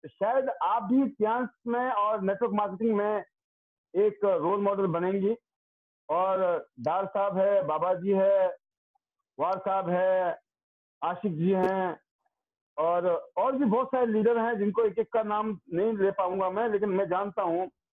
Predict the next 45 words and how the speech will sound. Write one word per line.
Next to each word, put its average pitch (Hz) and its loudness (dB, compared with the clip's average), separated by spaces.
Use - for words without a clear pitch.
कि 196 -8
आप 196 -4
में 247 0
वो 233 0
पावर 190 0
है, 165 2
वो 165 -2
शक्ति - -8
है, 220 4
वो 208 0
ताकत 196 -4
है 202 4
कि 185 -8
आने 190 0
वाले 202 0
time 190 0
में, 185 0
अ, 143 -6
आप 170 -2
कश्मीर 208 2
का 202 0
नहीं, 196 0
आप 175 -4
पूरे 208 0
हिंदुस्तान 185 0
में 196 -2
business 165 -2
करेंगे, 139 -2
आपका 160 -2
business 220 -2
पूरे 220 0
हिंदुस्तान 202 -4
में 196 -2
जाएगा। 156 0
आप 220 -2
कश्मीर 233 0
में 233 2
रहते 202 2
हो, 226 4
दुनिया 202 0
थोड़ी 202 -2
कश्मीर 190 0
में 180 0
रहती 151 -2
है, - -4